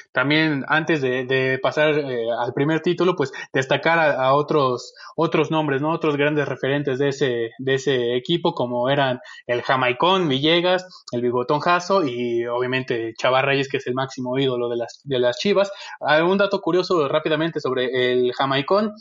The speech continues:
Hay algo que se le llama, eh, en el argot futbolístico, el síndrome del Jamaicón. Y esto sale, eh, sale o-, obviamente por, por, por este hombre,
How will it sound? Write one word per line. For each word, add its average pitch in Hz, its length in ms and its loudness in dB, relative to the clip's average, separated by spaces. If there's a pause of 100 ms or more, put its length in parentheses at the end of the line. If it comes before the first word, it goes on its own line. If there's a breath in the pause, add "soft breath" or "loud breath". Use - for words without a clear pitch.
(160 loud breath)
Hay 143 160 4
algo 165 240 2
que - 100 -10
se - 140 -4
le 120 160 0
llama, 147 500 2
eh, 120 360 0
en 127 340 -2
el 123 160 0
argot 127 340 2
futbolístico, 156 720 0 (220 loud breath)
el 117 180 -2
síndrome 170 460 2
del 123 240 0
Jamaicón. 139 460 0 (560 loud breath)
Y 131 80 4
esto 185 200 2
sale, 160 400 4
eh, 113 440 0 (140)
sale 143 380 2
o-, 123 140 0
obviamente 139 480 0
por, 113 240 -2 (300 loud breath)
por, 120 800 2
por 127 180 2
este 139 300 0
hombre, 165 320 2